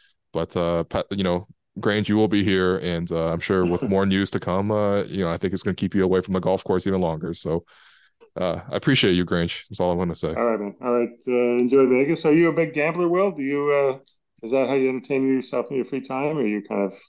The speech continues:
Speaker 1: So I,
Speaker 2: like
Speaker 1: this, this being my first Vegas, like, I, I just, or
Speaker 2: Okay.
Speaker 1: Summer League, like, I just, like, didn't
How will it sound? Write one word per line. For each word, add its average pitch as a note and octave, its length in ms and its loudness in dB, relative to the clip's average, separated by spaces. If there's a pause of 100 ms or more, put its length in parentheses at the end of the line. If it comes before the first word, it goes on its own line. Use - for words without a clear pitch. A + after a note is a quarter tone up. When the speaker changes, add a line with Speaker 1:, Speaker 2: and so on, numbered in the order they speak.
(140)
Speaker 1:
So - 420 -2
I, - 120 0
Speaker 2:
like F#2+ 220 -2
Speaker 1:
this, A2+ 160 -4
this B2+ 200 0
being E3+ 160 2
my D3 80 4
first A#2 260 0
Vegas, G#2+ 460 0
like, F#2+ 220 -2 (160)
I, G#2+ 220 -2
I A2 100 0
just, A#2+ 260 0
or A2 100 2
Speaker 2:
Okay. G2+ 80 2
Speaker 1:
Summer A2 200 2
League, C#3 180 2
like, G#2 180 0
I G#2+ 120 0
just, G#2+ 240 -2
like, G#2 180 -2
didn't G#2+ 320 -4